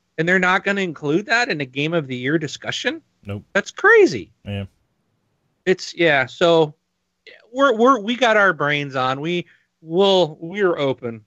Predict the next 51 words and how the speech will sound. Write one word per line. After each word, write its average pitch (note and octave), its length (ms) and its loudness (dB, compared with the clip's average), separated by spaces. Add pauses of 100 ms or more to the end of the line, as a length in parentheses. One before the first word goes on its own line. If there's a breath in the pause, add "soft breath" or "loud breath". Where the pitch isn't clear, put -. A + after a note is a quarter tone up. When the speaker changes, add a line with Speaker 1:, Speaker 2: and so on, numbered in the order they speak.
(120)
Speaker 1:
So A#2 300 -4
Speaker 2:
Yeah. F#2+ 120 -14 (180)
Speaker 1:
we D3 100 -6
can, A2+ 340 -10 (540)
Brian, A3 240 2
I E3 80 2
give G3+ 140 -2
you G3 80 -6
permission E3 400 -10
to A2+ 80 -16
pick - 260 -10
either F#3 260 -4
one F3+ 140 -4
of D3+ 80 0
those B2 280 2
or C3+ 60 -4
both B2 40 -4
Speaker 2:
Uh, B2+ 300 4
Speaker 1:
of C#3 40 0
them A2 120 -14
for - 80 -20
game G#2+ 120 -2
of D3 280 4
the - 80 2
Speaker 2:
I'll, C#3 120 4
Speaker 1:
year. G3+ 340 0
<laughs> - 40 -16
Speaker 2:
I'll D3 160 4
have C#3+ 240 2
my, A2 300 0 (120)
I'll C#3+ 200 0
have C3 100 0
my G#2 140 0
list. F#2+ 420 -8 (340)
So, D#2+ 200 -20 (720)
but E2+ 240 -12 (280)
all C4 80 -2
right, F#3+ 180 -2 (360)
that's F3+ 220 4
all E3 120 8
I've D3+ 80 4
been C3+ 140 -2
playing. A#2 300 -4 (460)
So. G#2+ 420 -2 (920)
That, B2 260 -8 (200)
that B2 180 -12
ends B2+ 240 -10
that. D3 260 -2
As - 140 -6
far G3 260 4
as, F3+ 240 0